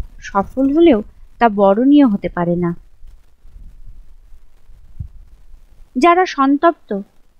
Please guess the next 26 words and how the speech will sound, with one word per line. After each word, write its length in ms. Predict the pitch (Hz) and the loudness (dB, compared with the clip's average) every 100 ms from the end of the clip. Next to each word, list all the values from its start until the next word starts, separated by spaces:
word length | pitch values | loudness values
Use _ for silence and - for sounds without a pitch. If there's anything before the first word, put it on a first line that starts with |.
| - | -2
তাদের 280 | 240 233 285 - | -2 0 -4 -4
তো 80 | 302 - | -10 -2
তুমিই 460 | 277 285 359 392 | 2 4 4 4
একমাত্র 540 | 269 - 208 202 - 190 | 2 0 -4 -4 -6 -12
শরণ। 420 | - 180 180 180 - - - - - - - - - - - | -6 -4 -4 -8 -12 -18 -10 -8 -8 -14 -20 -20 -20 -18 -2
আমি 240 | 262 320 302 | 0 2 2
ধনপতি 680 | 254 269 294 330 339 330 | 2 4 4 0 -2 -4
কুবেরের 500 | 294 285 262 269 277 - | -2 0 2 4 2 0
ক্রোধে 500 | - 233 233 240 226 190 - - - - | -2 0 2 4 2 0 -16 -20 -20 -2
প্রিয়ার 320 | 269 269 262 | 2 4 2
সান্নিধ্য 640 | - 226 214 240 262 320 | 0 -4 0 0 0 0
থেকে 220 | 302 294 226 | -2 -2 -2
বিচ্ছিন্ন 600 | 208 - - 277 262 208 | -6 -8 -2 2 4 2
হয়েছি। 480 | 180 185 - - - _ _ _ - _ - - | -2 -4 -6 -10 -10 _ _ _ -20 _ -14 0
আমার 220 | 240 269 | 2 2
সংবাদ 520 | - 233 233 269 277 - | 0 -2 0 0 0 -2
তুমি 160 | 254 | -4
প্রিয়ার 380 | 240 247 247 269 | -2 0 2 4
নিকটে 400 | 269 240 240 302 | 2 2 0 0
বহন 420 | 233 196 269 302 | -2 -2 2 0
করে 200 | 277 196 | 2 0
নিয়ে 240 | 180 180 175 | 0 -2 0
যাও। 240 | 185 - - - - - - - - - - - | 2 2 -2 -10 -16 -16 -8 -8 -6 -8 -8 -4
তোমাকে 300 | 311 330 349 | 2 2 2
যেতে 280 | 254 269 320 | 2 2 2
হবে 220 | 302 330 | 2 2